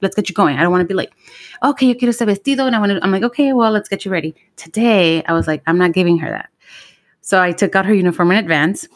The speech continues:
'cause I had a conversation with Otto. He's like, I'm like, "His, her friends are wearing," like,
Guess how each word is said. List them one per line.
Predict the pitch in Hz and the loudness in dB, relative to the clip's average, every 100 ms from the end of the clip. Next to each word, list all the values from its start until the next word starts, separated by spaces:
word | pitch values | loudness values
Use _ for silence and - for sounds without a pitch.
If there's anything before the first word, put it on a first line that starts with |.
| _ _ _ - | _ _ _ -4
'cause | 208 | 0
I | 214 | 0
had | 190 175 | 0 -2
a | |
conversation | - 190 196 175 185 | 0 0 0 0 0
with | 208 | 0
Otto. | 381 220 | 0 2
He's | 170 | 0
like, | 165 - | -4 -4
I'm | 175 | -4
like, | 170 - | -4 -4
"His, | 190 - | -8 -8
her | - 185 | -6 -6
friends | - 190 220 | -2 -2 0
are | 226 | 0
wearing," | 277 | 2
like, | 196 - | 0 -4